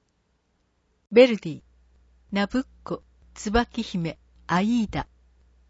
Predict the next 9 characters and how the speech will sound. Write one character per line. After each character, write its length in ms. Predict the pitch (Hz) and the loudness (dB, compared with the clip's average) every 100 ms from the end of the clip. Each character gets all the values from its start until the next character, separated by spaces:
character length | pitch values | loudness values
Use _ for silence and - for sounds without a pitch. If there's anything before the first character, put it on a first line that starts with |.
| _ _ _ _ - | _ _ _ _ -8
プ 100 | 233 | -8
ッ 60 | _ | _
チ 140 | - | -4
ー 100 | 277 | -2
ニ、 200 | 202 143 - _ _ _ _ | -2 -6 -16 _ _ _ _
蝶 220 | - 208 196 | -4 -2 -2
々 180 | 151 143 | -6 -4
夫 140 | - | -4
人、 220 | 120 - | -4 -16